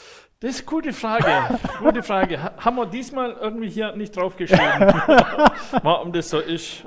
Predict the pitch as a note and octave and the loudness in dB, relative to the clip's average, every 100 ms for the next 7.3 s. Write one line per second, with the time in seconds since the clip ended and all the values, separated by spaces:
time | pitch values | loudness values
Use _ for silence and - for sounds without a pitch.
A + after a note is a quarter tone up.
0 | D3 D3 D3+ - A#2 F#3+ G#3+ D#3+ F#3 F3 | -14 -12 -12 -12 -10 -8 -8 -4 -2 -2
1 | D3+ C#3+ G3+ C#3+ - - _ _ _ - | -4 -2 -2 -4 -8 -20 _ _ _ -20
2 | - - - _ _ D3 D3 D3 D3 C#3+ | -20 -20 -20 _ _ -6 -2 0 0 -2
3 | D#3+ B3 A3 A#3 B3 G3+ G3 E3+ F#3 E3+ | -4 -4 -4 -6 -8 -10 -10 -12 -12 -14
4 | - F#3+ G3 G3 F3+ G3 D#3+ D3+ E3 C3+ | -14 -14 -14 -16 -12 -12 -12 -14 -14 -12
5 | F3 G3+ E3 D#3 D#3 G3+ F3+ C#3 C3+ - | -12 -10 -10 -12 -10 -8 -8 -8 -8 -6
6 | A#3 A3+ C#3 C#3 C#3 A#2+ C3+ C#3+ C3 E3+ | -8 -10 -10 -12 -12 -16 -14 -12 -12 -12
7 | D#3+ C#3+ C3+ | -12 -12 -12